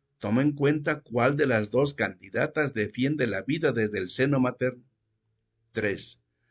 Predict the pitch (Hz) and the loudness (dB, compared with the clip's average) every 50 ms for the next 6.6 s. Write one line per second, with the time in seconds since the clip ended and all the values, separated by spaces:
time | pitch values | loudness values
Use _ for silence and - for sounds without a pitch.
0 | _ _ _ - 131 135 123 147 160 175 185 175 170 165 147 143 123 117 - 110 | _ _ _ 0 2 2 2 2 0 0 2 4 4 4 4 4 2 2 2 2
1 | 113 127 143 156 143 139 - - 127 117 117 117 107 113 127 139 139 135 123 113 | 4 4 4 4 4 2 2 2 2 2 2 0 0 0 0 2 2 2 0 0
2 | - - 107 104 107 123 139 143 147 143 127 120 110 - 131 139 135 127 120 110 | 0 -4 -4 0 0 2 2 2 2 0 0 -2 0 2 0 0 2 0 -2 -2
3 | - 120 123 123 123 127 131 131 135 135 135 135 131 135 131 - 165 175 - _ | 0 0 2 2 4 2 2 2 2 0 0 0 0 -2 -2 -2 -4 -4 -4 _
4 | _ _ _ _ _ _ _ _ _ _ _ _ _ _ - - 104 - - - | _ _ _ _ _ _ _ _ _ _ _ _ _ _ -12 -12 -10 -8 -6 -4
5 | 90 95 110 127 135 135 113 - - - 113 98 98 95 120 131 127 - 123 107 | -2 2 2 4 2 2 0 -6 -6 -4 -4 -4 0 0 0 0 0 -2 -4 -4
6 | 104 98 98 95 117 123 123 - 131 123 123 - | -4 -4 -4 0 0 0 0 2 0 -2 -2 -2